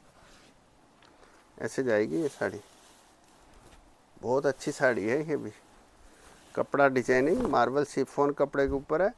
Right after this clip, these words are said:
अच्छी है साड़ी। ब्लाउज देखिए आप कितना सुंदर दिया हुआ है, ये ब्लाउज है इसका। अब मैं एक बार फिर दिखा देता हूँ साड़ी, ये देखिए मार्बल शिफॉन में है,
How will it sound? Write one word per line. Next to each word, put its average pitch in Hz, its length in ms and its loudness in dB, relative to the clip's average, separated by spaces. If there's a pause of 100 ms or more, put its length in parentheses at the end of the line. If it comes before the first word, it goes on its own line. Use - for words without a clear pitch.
(160)
अच्छी - 320 -8
है 135 60 -2
साड़ी। 113 340 -4 (920)
ब्लाउज 123 340 6
देखिए 156 300 4
आप 170 180 4
कितना 143 260 4
सुंदर 127 360 -2
दिया 110 200 2
हुआ 71 180 -2
है, - 60 -14 (800)
ये 139 200 2
ब्लाउज 123 440 4
है 113 160 -4
इसका। - 280 -14 (1300)
अब 135 80 -6
मैं 143 140 4
एक 139 200 4
बार 135 180 2
फिर 147 220 0
दिखा 139 300 4
देता 123 240 2
हूँ 139 60 2
साड़ी, 139 260 2
ये 208 280 -6
देखिए - 360 -6
मार्बल 123 440 4
शिफॉन 147 460 2
में 160 160 4
है, 226 120 2